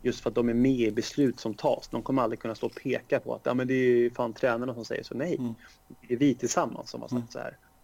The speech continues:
Speaker 1: Så att vi har kommit överens om det. Och där, där är vi på god väg. Och,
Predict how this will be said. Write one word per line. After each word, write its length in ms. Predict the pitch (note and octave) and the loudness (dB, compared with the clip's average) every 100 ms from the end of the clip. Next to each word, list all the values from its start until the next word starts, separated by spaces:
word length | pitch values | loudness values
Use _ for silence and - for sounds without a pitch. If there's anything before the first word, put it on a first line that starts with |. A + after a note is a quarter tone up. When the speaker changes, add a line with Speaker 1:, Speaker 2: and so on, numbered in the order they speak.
| - _ | -20 _
Speaker 1:
Så 160 | - - | -8 -4
att 60 | A#2 | -2
vi 40 | |
har 60 | A#2 | 0
kommit 220 | A#2+ A#2+ | 0 0
överens 480 | A#2 C3+ C3+ - - | 2 2 0 -4 -10
om 80 | |
det. 80 | - | -6
Och 100 | B2 | 0
där, 420 | C#3 D3 C3+ B2+ B2 - | 2 4 2 -2 -8 -16
där 160 | B2 D#3 | 0 2
är 40 | |
vi 100 | D#3+ | 2
på 120 | B2+ B2 | -2 -6
god 280 | B2+ B2 | -8 -6
väg. 280 | C3+ A#2 - | -4 -4 -6
Och, 300 | A2+ A#2+ A#2 | -8 -6 -8